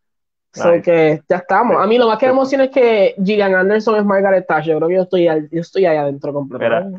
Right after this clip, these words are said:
Speaker 2: Mira, como dice José, Y Elite, más estira que un chicle, sigue, está la madre. Estoy de
Speaker 1: El
Speaker 2: acuerdo en
Speaker 1: sexo
Speaker 2: lo
Speaker 1: ve-, el sexo vende.
Speaker 2: lo que es Elite, La Casa de Papel, está la madre, esas series de mierda. Ahí se nos van a ir los,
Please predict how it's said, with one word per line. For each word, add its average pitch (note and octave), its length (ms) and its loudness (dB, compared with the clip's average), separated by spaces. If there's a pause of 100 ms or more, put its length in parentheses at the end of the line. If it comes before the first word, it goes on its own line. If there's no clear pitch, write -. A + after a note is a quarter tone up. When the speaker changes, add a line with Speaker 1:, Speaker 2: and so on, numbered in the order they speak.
Speaker 2:
Mira, G3 160 -20 (100)
como A#2+ 240 -4
dice A#2 240 -2
José, B2 460 -2 (380)
Y A#2+ 60 -2
Elite, C#3+ 520 2
más B2+ 160 -2
estira D3 340 -2
que D3+ 40 -6
un D3 120 -6
chicle, E3 400 -2
sigue, D#3 420 0 (160)
está - 160 -8
la A#2 160 -2
madre. A#2 440 0
Estoy - 340 -8
de C#3+ 80 2
Speaker 1:
El G3+ 60 0
Speaker 2:
acuerdo C#3+ 200 0
en C#3+ 60 0
Speaker 1:
sexo - 160 2
Speaker 2:
lo C4 80 2
Speaker 1:
ve-, B3+ 200 2
el B3 200 0
sexo B3 420 0
vende. B3+ 720 2 (240)
Speaker 2:
lo C#3 160 0
que C3+ 80 -2
es D#3 140 2
Elite, D#3 500 2
La C3+ 140 2
Casa B2+ 220 0
de C#3+ 120 2
Papel, C3+ 580 -2
está B2 140 -6
la B2+ 140 -2
madre, B2+ 380 -2
esas A#2+ 220 -8
series A#2+ 300 -4
de A#2+ 100 -4
mierda. A#2 280 -4
Ahí A2 120 -4
se B2+ 80 -8
nos B2+ 140 -6
van C3 140 0
a B2+ 100 -4
ir C3 80 -4
los, B2 300 -2